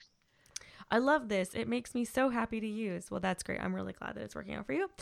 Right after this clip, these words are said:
"This puts less pressure on your biceps and more on your shoulders. The pressure on my shoulders makes me feel like I'm about to be guillotined, which I know is an <laughs> irrational fear."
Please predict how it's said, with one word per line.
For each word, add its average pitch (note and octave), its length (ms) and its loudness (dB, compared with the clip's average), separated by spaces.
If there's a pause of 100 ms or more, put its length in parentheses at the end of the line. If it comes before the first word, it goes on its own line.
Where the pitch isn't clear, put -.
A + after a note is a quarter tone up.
(500)
"This B3+ 300 8
puts C4 280 10
less G3+ 300 4
pressure B3+ 320 -2
on A#3 120 0
your A3+ 80 0
biceps G#3 540 0
and A#3 180 0
more F#3 200 0
on G#3+ 160 0
your B3+ 120 -2
shoulders. G#3+ 520 0
The G#3 100 -4
pressure D4+ 420 0
on B3+ 160 0
my A3 100 -2
shoulders F#3 640 -2
makes F#3+ 220 -4
me A3 60 -2
feel G3+ 160 -4
like G3 140 -2
I'm F#3 120 -2
about F#3 260 -2
to F#3 60 -12
be G3 100 -4
guillotined, F#3 680 2
which F3 180 -4
I F3+ 100 4
know F3 220 2
is F3 140 -2
an A3 80 -4
<laughs> - 0 -
irrational B3+ 500 2
fear." F4+ 460 2